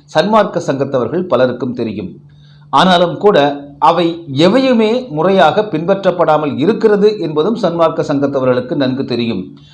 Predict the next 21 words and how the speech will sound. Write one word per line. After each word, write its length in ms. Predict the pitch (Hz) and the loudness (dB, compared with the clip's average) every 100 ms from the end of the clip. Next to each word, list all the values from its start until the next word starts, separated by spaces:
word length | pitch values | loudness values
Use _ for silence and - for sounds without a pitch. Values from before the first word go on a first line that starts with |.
| - | -10
ஆனாலும், 500 | - 151 190 220 254 | 0 2 4 4 2
அவற்றிலெல்லாம் 640 | 254 156 175 175 170 208 165 | -2 -2 0 2 4 2 2
மாற்றங்கள் 560 | 139 233 277 269 233 | 2 2 2 2 0
கொண்டு 240 | 185 180 175 | 0 -2 0
வருவதற்கான 720 | 165 151 143 - 143 190 190 | 2 2 0 2 2 0 -2
எந்த 300 | 131 190 233 | -2 2 0
முயற்சியும் 540 | 208 190 180 185 180 | 0 -4 -4 -4 -4
இவர்கள் 360 | 156 143 131 123 | -2 -2 -2 0
மேற்கொள்ளாமல், 1000 | 131 151 143 135 120 101 104 151 - - - - _ _ - - - - - - | 0 0 0 2 2 0 -2 -6 -8 -18 -20 -20 _ _ -20 -20 -20 -20 -20 -8
முழுக்க 360 | 135 220 330 320 | 0 2 2 2
முழுக்க 680 | 226 190 185 220 190 147 123 | 2 2 2 4 6 4 0
சத்திய 520 | - 156 277 254 202 | -2 0 4 4 4
தர்மசாலை 640 | 156 170 165 160 156 160 196 | 4 2 0 2 2 2 0
மற்றும் 400 | 165 - 156 139 | -4 -2 0 2
ஞான 280 | 139 156 185 | 2 2 0
சபையில் 640 | 160 151 147 196 233 - - _ - | -2 -2 -2 -4 -6 -12 -20 _ -2
திருவருட்பிரகாச 800 | 190 269 254 196 185 175 170 180 | 2 4 4 2 -2 2 2 2
ராமலிங்க 420 | 160 143 185 185 | 2 2 0 -2
வள்ளல் 260 | 170 156 156 | 0 0 -2
பெருமானார் 720 | 160 156 151 143 147 185 190 | -2 0 2 2 2 0 -2
அவர், 300 | - 135 139 | -2 -2 -2